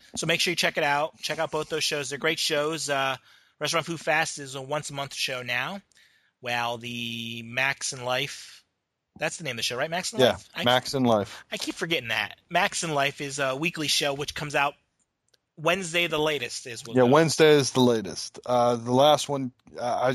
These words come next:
Speaker 2: we shot it Saturday, and I had it edited and up on Sunday. So there are times when, you know, based on my schedule, when I can, you know, get it out, 'cause I don't have any set editing time available.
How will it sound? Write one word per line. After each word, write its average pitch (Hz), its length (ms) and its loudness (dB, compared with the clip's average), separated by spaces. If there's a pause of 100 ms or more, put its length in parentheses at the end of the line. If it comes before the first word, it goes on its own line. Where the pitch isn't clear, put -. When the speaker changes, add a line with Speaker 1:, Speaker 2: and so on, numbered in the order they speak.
Speaker 2:
we 127 100 -2
shot 131 300 4
it 123 80 -6
Saturday, 123 480 2
and 120 80 0
I 117 180 2 (320)
had 123 160 2
it 117 160 -4
edited 117 380 0
and 113 120 0
up 110 160 2
on 110 160 -2
Sunday. 107 380 -4 (540)
So 120 380 4 (180)
there 135 160 6
are 143 160 8
times 131 400 0
when, 120 400 -8 (320)
you 127 140 -4
know, 113 100 0
based 127 320 0
on 117 100 -2
my 120 160 0
schedule, 110 640 -6 (200)
when 120 180 0
I 113 120 2
can, 110 320 -6 (420)
you 127 120 0
know, 107 120 -2
get 110 200 -2
it 110 80 4
out, 110 160 4
'cause 110 140 -2
I 113 120 4
don't 123 340 2
have 120 220 2
any 107 180 -4
set 120 300 0 (420)
editing 120 340 0
time 110 340 0
available. 113 560 -2